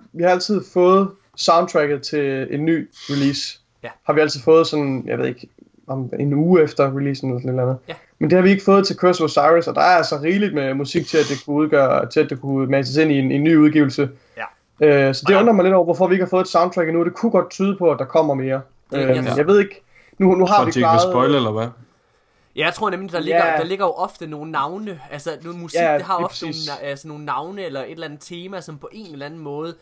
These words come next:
Speaker 1: Du
Speaker 2: kan
Speaker 1: releaser
Speaker 2: hin-
Speaker 1: det jo først efter.
Speaker 2: Ja, kan
Speaker 1: Det er også
Speaker 2: hente
Speaker 1: det, men, men, men jeg, jeg, jeg, er ikke,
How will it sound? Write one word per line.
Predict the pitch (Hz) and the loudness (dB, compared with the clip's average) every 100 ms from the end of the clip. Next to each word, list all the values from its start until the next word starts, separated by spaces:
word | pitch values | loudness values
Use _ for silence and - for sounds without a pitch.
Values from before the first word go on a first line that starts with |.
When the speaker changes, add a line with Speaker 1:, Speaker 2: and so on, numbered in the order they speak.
| _ | _
Speaker 1:
Du | 170 | -10
Speaker 2:
kan | 170 | -6
Speaker 1:
releaser | 180 190 | -4 -2
Speaker 2:
hin- | 170 | -2
Speaker 1:
det | |
jo | 147 160 | 0 -2
først | 160 - | -4 -4
efter. | 160 - 120 - _ | -6 -6 -18 -18 _
Speaker 2:
Ja, | 127 - _ _ _ | -20 -20 _ _ _
kan | 151 139 | -16 -12
Speaker 1:
Det | 170 | 2
er | 175 | 2
også | 180 202 | 2 0
Speaker 2:
hente | 180 175 | -2 -4
Speaker 1:
det, | 165 | -6
men, | 180 | -4
men, | 165 | -2
men | 170 | 0
jeg, | 170 147 | 2 2
jeg, | 165 | 2
jeg, | 170 | 2
er | |
ikke, | 180 | 0